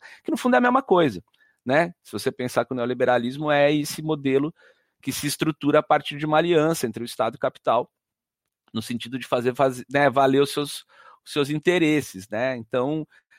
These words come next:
é, a noção de autonomia, portanto, aquela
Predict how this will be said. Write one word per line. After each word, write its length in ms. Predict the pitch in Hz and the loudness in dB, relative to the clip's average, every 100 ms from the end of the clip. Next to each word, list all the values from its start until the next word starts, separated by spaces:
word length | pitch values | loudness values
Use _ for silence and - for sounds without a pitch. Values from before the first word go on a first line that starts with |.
| _ _ | _ _
é, 260 | 113 113 | 0 0
a 340 | 98 127 190 240 | 2 2 4 4
noção 400 | 151 135 - 117 | 2 -4 -2 -2
de 80 | 110 | -2
autonomia, 580 | 104 117 107 110 165 | -4 -6 -4 -2 -2
portanto, 600 | 131 101 - 135 170 180 | -4 -6 -8 -6 -6 -8
aquela 340 | 107 - 107 | -10 -6 -4